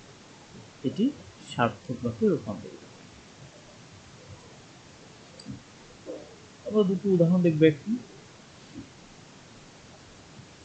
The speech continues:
গতকাল আমাদের কলেজে নবীনবরণ অনুষ্ঠান ছিল। নিচের উদাহরণ আমরা দেখি, "আমাদের গতকাল নবীনবরণ ছিল অনুষ্ঠান কলেজে।"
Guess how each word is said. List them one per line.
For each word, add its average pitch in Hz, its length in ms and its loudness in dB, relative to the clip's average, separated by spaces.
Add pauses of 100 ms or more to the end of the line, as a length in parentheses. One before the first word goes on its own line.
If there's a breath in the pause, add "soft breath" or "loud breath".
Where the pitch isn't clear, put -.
(300)
গতকাল 196 420 8
আমাদের 156 320 6
কলেজে 160 540 6 (1500)
নবীনবরণ 180 500 8
অনুষ্ঠান 117 420 -2
ছিল। - 260 -16 (1000)
নিচের 147 260 4
উদাহরণ 139 260 6
আমরা 139 180 -2
দেখি, 127 360 -2 (800)
"আমাদের 139 420 6 (920)
গতকাল 123 460 6
নবীনবরণ 135 680 4
ছিল 135 260 0
অনুষ্ঠান 147 520 -4
কলেজে।" - 300 -14